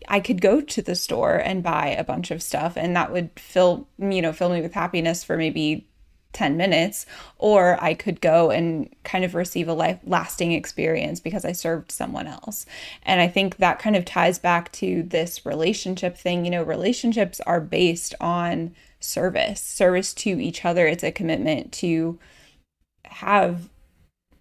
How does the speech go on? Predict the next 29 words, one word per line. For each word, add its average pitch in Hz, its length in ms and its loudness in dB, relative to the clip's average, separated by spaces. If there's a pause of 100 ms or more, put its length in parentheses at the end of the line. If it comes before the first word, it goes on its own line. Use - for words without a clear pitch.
(120)
prioritize 202 680 4
someone 170 320 0
other 156 240 0
than 160 160 -2
yourself - 440 -4
and 190 120 -8
consider 190 440 0
someone 180 300 -4
else's 165 340 -4
feelings 165 500 -2
and - 100 -12
how 170 200 -4
they 175 240 2
may 170 200 2
need, - 320 -4
what 185 260 2
they 190 140 6
might 175 280 0
need 165 220 0
in 151 100 -2
that 147 220 -2
moment. 147 340 -6 (540)
Um, - 320 -8
and 202 180 -2
so 190 60 2
if 170 100 0
you're 196 180 2
unable 180 480 4
to 165 600 -4